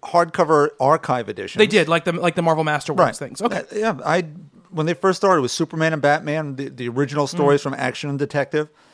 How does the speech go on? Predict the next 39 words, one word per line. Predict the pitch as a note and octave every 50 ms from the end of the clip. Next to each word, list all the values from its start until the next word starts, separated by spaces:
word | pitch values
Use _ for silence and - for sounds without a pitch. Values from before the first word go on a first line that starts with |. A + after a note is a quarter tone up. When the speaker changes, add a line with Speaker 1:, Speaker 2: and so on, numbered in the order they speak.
| _ _ _ -
Speaker 1:
went | C3+ C#3 C#3 D3
into, | C#3+ - D3+ D3+ B2 A#2+ B2+ C#3+ C3+
uh, | C3+ C3 -
All-Star, | - D3 C3+ C3+ D3 - - F3 D3+ D3+ D#3
did | D3 A2 C#3+ D3 C#3 B2+ A#2+
Wonder | B2 C#3+ D3 D3+ D#3
Woman, | C#3 C#3+ D3 D3 C#3+ C3+ A#2+
did | A#2+ C#3 C#3 C#3 C3 A2+ A2 -
Flash, | _ - - C#3+ C#3+ C#3 D3 D3 C#3+ C3+ - -
and | D#3+ D3 C#3+ D3 D3 - - _ _ _ _ _ _ _ _ _ _
they | D#3
even | D3+ C#3+ F3
did | E3
a | C#3+ B2
Black | G#2 - A#2 C#3 D3 D#3 -
Canary | - D#3 C#3 C#3 C#3+ C#3+ C#3+ D3 D3 D3 D3 C#3+ - _ -
Speaker 2:
Hmm. | D4 A3+ - _ _ _ _ _ -
Speaker 1:
archive | D3+ C#3+ D3 C#3+ - D#3+ D3 D3 C3+
edition | C#3 C#3 C#3 - - D3
that | C3+ C3
had | C3+ -
stuff | - D#3+ C#3 -
from | C#3 B2+
the | A#2
forties, | - - D#3 C#3+ C#3 C#3 C3+ B2+ - - -
sixties, | - - D#3+ - - - E3+ D3 C3+ A2+
seventies, | - - D3 D3 C#3+ C#3 C3 C#3 C#3 C3 A#2
eighties. | D#3 C#3 C#3+ C#3 C3+ C3+ C3+ C3+ - - - _ - - B2 A#2 _ _ _ _ - - - _ - E3+ D3+
They | D3+ D3+
were | E3+
doing | D3+ - F3+ F3+ F#3 E3+
all | D#3 D#3+ E3+
sorts | - G3 F#3 -
of | F3+ D#3+
great | F3 F3 E3+ -
stuff. | - G#3 - C4 - _ _ _ _ _ _ _ _ _ _ _ _ -
Speaker 2:
Mm. | D#3+ D#3 D3+ D3 C#3+ C#3 _ _ _ -
Speaker 1:
No. | - D#4+ - - _ _ _ _ _ _ _ _ _ _ _
Speaker 2:
Hmm. | -